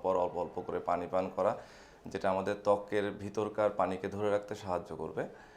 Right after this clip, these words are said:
এরপরে খুবই গুরুত্বপূর্ণ হচ্ছে ঘুম। আহ, সাত থেকে আট ঘন্টা ঘুম, আহ, এটা আমাদের ত্বককে সুস্থ রাখবে। এই সময় যেটা হয়,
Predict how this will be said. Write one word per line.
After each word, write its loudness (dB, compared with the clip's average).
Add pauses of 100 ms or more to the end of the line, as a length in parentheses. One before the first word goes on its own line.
(460)
এরপরে 2 (100)
খুবই -2
গুরুত্বপূর্ণ -2
হচ্ছে -6
ঘুম। -4 (580)
আহ, 4 (140)
সাত 2
থেকে -2
আট 2
ঘন্টা -2
ঘুম, -6 (340)
আহ, 2
এটা 2
আমাদের 2
ত্বককে 0 (280)
সুস্থ -8
রাখবে। -2 (920)
এই 0
সময় -2
যেটা 2
হয়, 2